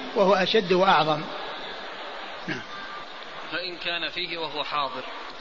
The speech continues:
Speaker 1: وإن كان فيه وهو حاضر، والمقصود من، يعني من، من ذلك يعني، آه، آه،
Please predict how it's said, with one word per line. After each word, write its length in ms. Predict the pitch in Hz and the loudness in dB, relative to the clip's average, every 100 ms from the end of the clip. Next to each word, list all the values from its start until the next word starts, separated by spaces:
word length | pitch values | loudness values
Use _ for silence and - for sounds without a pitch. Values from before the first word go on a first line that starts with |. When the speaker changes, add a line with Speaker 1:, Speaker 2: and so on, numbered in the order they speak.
| - - - - - - - | -12 -10 -10 -10 -10 -10 4
Speaker 1:
وإن 240 | 247 302 | 8 8
كان 280 | 262 262 233 | 6 4 4
فيه 260 | 202 240 190 - - - - | 4 4 2 -2 -10 -8 4
وهو 240 | 196 202 | 6 8
حاضر، 520 | 175 220 226 202 185 180 - - - | 6 6 6 8 4 2 -6 -8 0
والمقصود 840 | 175 196 190 196 190 185 - 220 | 4 6 6 4 2 2 4 4
من، 220 | 180 196 208 | 4 0 0
يعني 240 | 196 180 | 2 2
من، 340 | 185 202 196 202 | 2 0 -2 -2
من 140 | 180 | 2
ذلك 380 | 190 208 185 180 | 6 6 6 4
يعني، 400 | 185 180 175 175 - - - 202 | 2 4 2 0 -4 -10 -4 2
آه، 400 | 185 180 175 165 - - 208 | 6 6 6 2 -2 -4 2
آه، 420 | 180 175 170 | 4 4 4